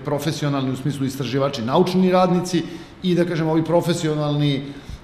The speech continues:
komercijalni, ovaj, ajde da možda grubo zvuči, ali da kažem, komercijalni istraživači, ovaj, takođe tako nekako i dele. Istraživanja su počela davno, evo ja sam doneo, ovde su, možda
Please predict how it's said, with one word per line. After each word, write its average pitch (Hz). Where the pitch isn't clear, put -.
komercijalni, 139
ovaj, 127
ajde 135
da 131
možda 139
grubo 147
zvuči, 135
ali 123
da 127
kažem, 135
komercijalni 165
istraživači, 143
ovaj, 143
takođe 151
tako 147
nekako 151
i 160
dele. 113
Istraživanja 151
su -
počela 196
davno, 160
evo 143
ja 156
sam 170
doneo, 175
ovde 160
su, 165
možda 170